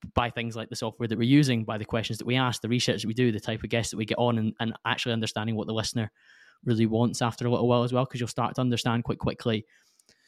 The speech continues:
which episodes perform best. And that's not just in terms of, like, download numbers, but it's also in terms of, like, retention as well. So you can see within your episodes how many people are listening. So you might, for example,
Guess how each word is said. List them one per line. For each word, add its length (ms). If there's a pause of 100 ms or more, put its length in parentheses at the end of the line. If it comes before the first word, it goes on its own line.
(260)
which 200
episodes 480
perform 420
best. 260
And 80
that's 200
not 260
just 220
in 80
terms 280
of, 80
like, 160
download 380
numbers, 320
but 80
it's 140
also 240
in 60
terms 220
of, 60
like, 100
retention 480
as 120
well. 200
So 140
you 60
can 160
see 220
within 260
your 100
episodes 480
how 100
many 140
people 240
are 60
listening. 320
So 100
you 120
might, 260
for 100
example, 460